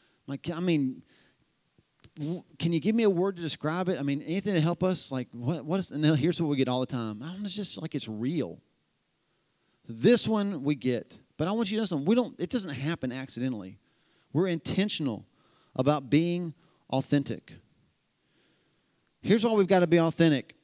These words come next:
I hope this statement does not offend you. But the people that, that are far from God, that Jesus is sending us to, do you know what they have?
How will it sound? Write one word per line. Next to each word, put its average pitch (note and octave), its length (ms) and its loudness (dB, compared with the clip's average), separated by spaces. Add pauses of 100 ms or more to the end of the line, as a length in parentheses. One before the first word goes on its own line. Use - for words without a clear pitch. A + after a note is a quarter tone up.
(100)
I A#2 40 -6
hope E3+ 140 4
this F3 200 0
statement E3 300 0
does C#3+ 160 0
not D3 160 0
offend C#3+ 300 0
you. G2+ 200 -6 (260)
But - 280 0
the E3+ 80 4
people A#3 340 4
that, G3+ 180 2 (560)
that D3+ 120 4
are D3 120 4
far F3 280 2
from F#3+ 200 -2
God, E3 440 0 (320)
that D3+ 300 -2
Jesus F#3 400 4
is D#3 100 2
sending F#3 340 0
us G3 140 0
to, G3+ 360 2
do D#3+ 180 -6
you E3+ 40 -2
know A#3 80 0
what A3+ 100 -2
they G3+ 140 -2
have? D3+ 400 -2